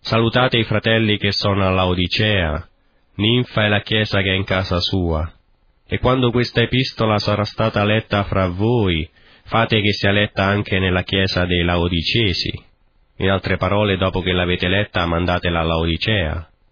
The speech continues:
E anche voi leggete quella che vi sarà mandata da Laodicea. E dite ad Archippo, chiunque sia,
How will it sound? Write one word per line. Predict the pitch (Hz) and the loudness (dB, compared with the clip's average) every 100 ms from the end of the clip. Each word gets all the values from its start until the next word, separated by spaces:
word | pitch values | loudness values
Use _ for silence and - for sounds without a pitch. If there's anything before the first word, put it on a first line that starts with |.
| _ | _
E | - | 0
anche | 113 117 113 | 0 2 0
voi | 113 131 | 2 2
leggete | 101 92 98 92 | 2 2 0 0
quella | 87 95 92 | 0 2 2
che | 87 | 0
vi | 87 | 0
sarà | 87 90 92 | 0 0 2
mandata | 92 87 92 90 87 | 2 2 2 0 0
da | 87 87 | 0 0
Laodicea. | 85 85 85 85 - 82 80 80 87 - _ _ _ _ | 2 2 0 0 0 0 0 -2 -4 -10 _ _ _ _
E | - | -2
dite | 110 127 123 117 | 2 2 2 2
ad | 107 | 2
Archippo, | 107 - - 165 139 - 87 78 - _ _ _ _ | 0 -2 -4 -2 -2 -4 -6 -6 -10 _ _ _ _
chiunque | - 101 101 92 | -2 0 2 0
sia, | 85 127 113 78 76 | 0 0 0 0 -4